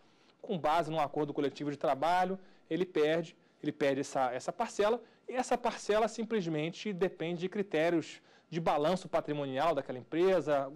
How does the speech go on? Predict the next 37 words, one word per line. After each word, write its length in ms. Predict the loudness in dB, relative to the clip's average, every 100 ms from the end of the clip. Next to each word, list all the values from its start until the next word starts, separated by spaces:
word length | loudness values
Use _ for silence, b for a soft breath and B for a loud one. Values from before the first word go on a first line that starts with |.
| -10
critérios 420 | -6 -2 0 2
atuariais, 1080 | 0 2 2 2 2 2 4 2 0 -4 -14 B B B B -8 -4
enfim, 200 | 0 -2
cálculos 760 | 2 2 2 2 -2 -2 -12 _ _
muito 300 | -4 -2 -2
complexos, 680 | -2 -2 0 -2 -2 -10 -6
cálculos 360 | -2 -2 -2 -6
contábeis 580 | -2 -2 2 2 2 0
complexos, 580 | -2 0 0 -2 -12 b b b b -4
que 80 | -2
apenas 280 | 2 2
um 40 | 2
especialista, 960 | 2 2 2 2 2 4 2 0 -8
um 120 | -10 -2
contador 680 | 0 2 0 2 4 4 2 -10
especializado, 680 | -8 -2 -2 2 2 2 B B B -2
vai 160 | 0 0
ter 140 | 0
condições 480 | -4 -6 -4 -6 -4
de 60 | -2
fazer 280 | -2 -2
aquele 200 | -4 -6
tipo 220 | -10 -12 -12
de 100 | -6
cálculo. 440 | -4 -4 -6 -18 _ b b b b b b -2
Perceba, 320 | 2 8 8
será 240 | 8 4
que, 360 | 4 2 2 2
será 240 | 0 0
que 80 | 0
faz 220 | 2 4
algum 180 | 4 2
sentido, 340 | -2 -2 0 2
será 160 | 2
que 100 | 2
é 20 | 2
razoável 880 | 4 2 4 6 6 4 0 -4